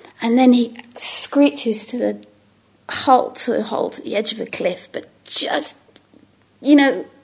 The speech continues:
oh, and he falls over the edge of the cliff. And he's falling down and he grabs hold of this vine. And he manages to hold himself. That you imagine him swinging, oh my God, like this. My wine, I just,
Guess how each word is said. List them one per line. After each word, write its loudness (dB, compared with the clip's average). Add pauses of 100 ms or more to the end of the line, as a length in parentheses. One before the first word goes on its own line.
(120)
oh, 8
and -14
he -4
falls -4
over -4
the -4
edge -6
of -10
the -10
cliff. -12 (1160)
And 0
he's 4
falling 6
down 4
and -2
he -4
grabs 0
hold -4
of -10
this -8
vine. -6 (720)
And -10
he -4
manages -2
to -10
hold -4
himself. -4
That -4
you -4
imagine 2
him -6
swinging, -6
oh -6
my -18
God, -12 (480)
like -4
this. -4
My -2
wine, 2
I -4
just, -8